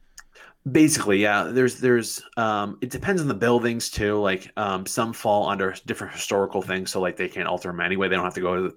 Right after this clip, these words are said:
go through us. But, like, um, a lot of, like, the mill yard buildings, if they wanna,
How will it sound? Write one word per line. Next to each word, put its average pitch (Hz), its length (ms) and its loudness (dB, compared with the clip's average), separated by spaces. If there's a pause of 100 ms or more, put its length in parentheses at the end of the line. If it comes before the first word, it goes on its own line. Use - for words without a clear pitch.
(140)
go 95 180 2
through 101 220 4
us. 101 120 -4
But, 90 120 0
like, 95 320 2 (500)
um, 87 580 -2
a 101 60 4
lot 101 240 4
of, 104 100 0
like, 98 140 0
the 95 60 -6
mill 95 200 0
yard 92 320 2
buildings, 92 540 -2
if - 120 -6
they 98 100 0
wanna, 98 280 -2